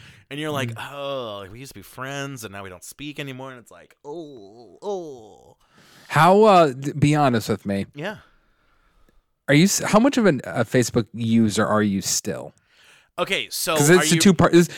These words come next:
Speaker 2: first of all, this is a two-pronged question. This is only part A. <laughs>
Speaker 1: So can I be honest? So Meta, which
Speaker 2: No,
Speaker 1: is Facebook
Speaker 2: lie to
Speaker 1: and
Speaker 2: me,
Speaker 1: Instagram
Speaker 2: please.
Speaker 1: <laughs>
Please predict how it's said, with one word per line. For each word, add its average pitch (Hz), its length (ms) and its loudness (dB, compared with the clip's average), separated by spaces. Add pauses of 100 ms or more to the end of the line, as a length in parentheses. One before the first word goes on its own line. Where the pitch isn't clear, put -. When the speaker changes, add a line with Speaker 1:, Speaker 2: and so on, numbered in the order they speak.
(100)
Speaker 2:
first 208 180 6
of 208 40 4
all, 196 80 6
this 165 140 2
is - 40 0
a 135 60 -2
two-pronged 120 380 2
question. 107 320 0
This 147 100 2
is 160 80 2
only 151 180 4
part 113 220 2
A. 78 280 -6
<laughs> - 600 -20
Speaker 1:
So 185 260 -8 (120)
can 156 140 -10
I 156 120 -6
be 135 120 -6
honest? 160 520 -10
So 135 520 -10
Meta, 123 680 -6
which 139 80 0
Speaker 2:
No, 139 160 4
Speaker 1:
is 120 240 -6
Facebook 127 40 -4
Speaker 2:
lie 143 200 6
to 123 60 0
Speaker 1:
and 107 40 -4
Speaker 2:
me, 95 140 -4
Speaker 1:
Instagram - 40 -8
Speaker 2:
please. 104 420 -2 (760)
Speaker 1:
<laughs> 349 60 -12